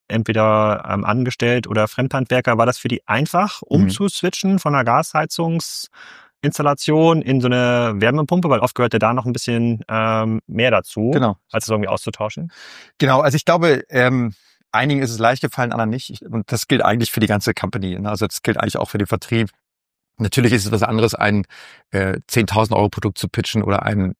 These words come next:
Speaker 2: dreißigtausend Euro Produkt. Das ist einfach komplexer, es ist anspruchsvoller, es ist auch ein anspruchsvolles Produkt, es hat mehr Variablen, es hat mehr Einstellungsmöglichkeiten und vor allem ist auch bei den Kunden noch deutlich mehr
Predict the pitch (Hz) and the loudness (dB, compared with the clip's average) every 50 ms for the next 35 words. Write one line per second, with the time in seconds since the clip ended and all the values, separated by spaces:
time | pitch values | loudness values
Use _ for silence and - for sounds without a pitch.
0 | _ - - 95 98 95 107 - 107 95 95 92 98 107 104 - - 110 110 113 | _ -2 0 0 0 0 -2 -4 -2 -2 -2 0 -2 -4 -6 -6 -8 -8 -6 -8
1 | 107 - - 113 104 104 104 104 123 - - - - - - _ - - - - | -8 -8 -8 -8 -6 -6 -6 -6 -6 -4 -4 -6 -6 -6 -10 _ -8 -8 -4 -2
2 | - 98 - - - 107 104 101 95 95 - - - 104 95 - - 107 - - | -2 -2 -2 0 0 2 2 2 0 -2 -4 -2 -2 -4 -2 -2 -2 -4 -2 0
3 | - 110 101 104 101 101 - - - - _ - 98 92 113 101 107 - - 113 | 2 2 4 4 2 2 0 -4 -12 -20 _ -6 0 0 2 2 2 0 0 -2
4 | - - - - - - 113 107 - - - 98 - 127 127 113 - - - - | -2 -2 -4 -2 0 0 0 0 0 -4 -6 -2 2 2 2 2 0 -4 -6 -4
5 | 113 113 113 110 110 110 107 95 113 107 107 107 104 107 110 107 110 110 110 107 | -2 0 2 4 4 4 4 4 2 4 4 6 6 6 4 4 4 4 4 4
6 | 107 107 104 98 - - - 120 110 - - 107 101 - - 113 107 107 - - | 2 0 -2 -4 -6 -8 -6 -6 -4 -4 -4 -4 -6 -4 -4 -4 -4 -2 -4 -6
7 | 104 98 - 101 - - - 104 104 101 - 101 98 95 - - - - - - | -8 -8 -8 -10 -10 -6 -4 -4 -4 -4 -4 -6 -6 -6 -8 -16 -20 -20 -20 -20
8 | _ _ - 113 113 - - - - 104 107 110 117 104 98 - 104 101 - 110 | _ _ -2 -2 -2 0 0 -2 0 2 2 0 0 0 -2 -4 -4 -4 -2 -2
9 | 107 107 - - 120 110 - - 110 - - - 107 95 110 95 - 110 101 104 | -2 -2 -2 -4 -6 -4 -4 -4 -6 -4 -4 -4 -2 -2 -4 -4 -4 -4 -2 0
10 | 107 104 101 | 0 0 0